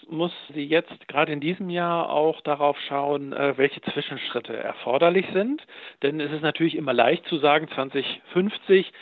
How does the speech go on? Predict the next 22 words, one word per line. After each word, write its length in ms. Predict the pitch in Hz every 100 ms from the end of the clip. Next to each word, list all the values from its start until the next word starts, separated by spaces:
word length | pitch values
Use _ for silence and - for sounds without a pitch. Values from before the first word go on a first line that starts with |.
| -
sind 180 | 160 139
wir 100 | 151
alle 140 | 131
treibhausgasneutral 1120 | 127 147 180 170 - 110 123 131 - - 135 175
und 120 | 131
das 120 | -
wird 140 | 143
alles 260 | - 143 -
ganz 260 | - 120 -
schön 420 | - 190 233 214
werden. 480 | 101 104 - 143 233 - - - - -
Aber 380 | 143 156 156 - -
wir 80 | 143
müssen 260 | 147 147 135
heute 280 | 143 -
die 80 | 143
Schritte 340 | 131 - 151 139
einleiten, 400 | 143 143 139 131
die 140 | 127
uns 140 | 135 -
dahin 260 | 131 160
führen. 480 | 165 151 135 123 98